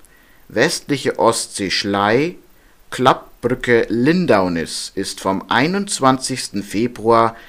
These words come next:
bis zum dritten März gesperrt. Westliche Ostsee Flensburger Förde,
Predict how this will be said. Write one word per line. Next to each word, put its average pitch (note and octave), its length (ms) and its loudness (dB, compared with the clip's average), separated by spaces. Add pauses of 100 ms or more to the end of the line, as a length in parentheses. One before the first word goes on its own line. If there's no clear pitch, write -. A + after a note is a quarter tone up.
(180)
bis - 280 -6
zum F#2 220 -4
dritten E3+ 480 -2
März F#2+ 480 -2
gesperrt. - 760 -4 (800)
Westliche E3+ 680 -2
Ostsee A#2 640 0
Flensburger A#2 840 0
Förde, G2 640 -2